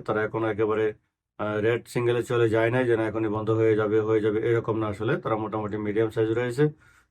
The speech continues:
তো আশা করি এখন হয়তো নতুন সরকার বা এখন যারা ক্ষমতায় আছে, তারা যেহেতু দুর্নীতিকে জিরো টলারেন্স নিয়ে যাইতে চাইতেছে, সেক্ষেত্রে হয়তো তারাও আবার ঘুরে দাঁড়াইতে পারবে বলে ইনশাল্লাহ আশা করি। তো এটা নিয়ে আপনারা আসলে কোনো টেনশন করার কারণ নাই। যার যে টাকা আছে, যেভাবে আছে, সেভাবেই পাবেন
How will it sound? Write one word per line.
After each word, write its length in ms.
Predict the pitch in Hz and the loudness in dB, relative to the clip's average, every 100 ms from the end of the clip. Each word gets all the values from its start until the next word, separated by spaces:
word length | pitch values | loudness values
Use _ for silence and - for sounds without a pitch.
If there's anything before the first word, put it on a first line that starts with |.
| - | -2
তো 20 | |
আশা 160 | 113 123 | 0 0
করি 140 | 123 120 | 0 0
এখন 180 | 117 117 | 0 0
হয়তো 200 | 110 117 | 0 0
নতুন 220 | 113 110 | 0 -2
সরকার 340 | 101 107 107 107 | -4 -4 -2 -2
বা 120 | 107 107 | 0 -2
এখন 160 | 104 107 | -2 -2
যারা 180 | 107 107 104 | -2 -2 -4
ক্ষমতায় 420 | 110 107 104 107 | -6 -4 -4 -4
আছে, 200 | 101 113 110 _ _ _ _ | -4 -4 -6 _ _ _ _
তারা 120 | 107 107 | -4 -2
যেহেতু 220 | 107 107 | -2 -2
দুর্নীতিকে 640 | 101 110 110 107 107 107 110 110 | 0 2 2 2 -2 -2 0 0
জিরো 240 | 98 110 113 | 0 -2 0
টলারেন্স 380 | 113 113 110 - | 0 0 0 -2
নিয়ে 180 | 113 113 | -2 0
যাইতে 220 | 107 104 104 | 0 0 -2
চাইতেছে, 380 | 110 101 120 170 | -4 -6 -4 -4
সেক্ষেত্রে 360 | 147 110 107 | -2 -2 -2
হয়তো 220 | 104 101 107 | -2 -2 -4
তারাও 320 | 95 104 104 101 | -4 -2 0 0
আবার 200 | 104 101 _ _ _ _ - | -2 -6 _ _ _ _ -10
ঘুরে 240 | 101 104 110 | -4 0 0
দাঁড়াইতে 300 | 110 110 104 | 0 0 0
পারবে 260 | 110 110 | 0 0
বলে 180 | 107 104 | 0 -2
ইনশাল্লাহ 320 | 95 110 104 | -4 -4 -4
আশা 120 | 98 107 | -4 -2
করি। 160 | 127 202 _ _ _ _ | -2 -2 _ _ _ _
তো 40 | 117 110 | 2 4
এটা 140 | 117 | 4
নিয়ে 140 | 117 117 | 2 0
আপনারা 240 | 104 113 | 2 0
আসলে 200 | 107 110 | 0 0
কোনো 140 | 107 110 | -2 -2
টেনশন 280 | 113 107 113 | -4 -4 -4
করার 220 | 110 113 | -2 -2
কারণ 200 | 107 113 120 | 0 -2 0
নাই। 120 | 151 | -2
যার 200 | 147 104 101 | 0 -2 -2
যে 80 | 107 | -4
টাকা 200 | 107 107 | -2 -4
আছে, 140 | 104 120 | -4 -2
যেভাবে 300 | 110 107 110 | 0 0 0
আছে, 160 | 107 135 | -2 -6
সেভাবেই 360 | 135 104 104 104 | -4 -2 -2 -2
পাবেন 320 | 104 107 | -2 -2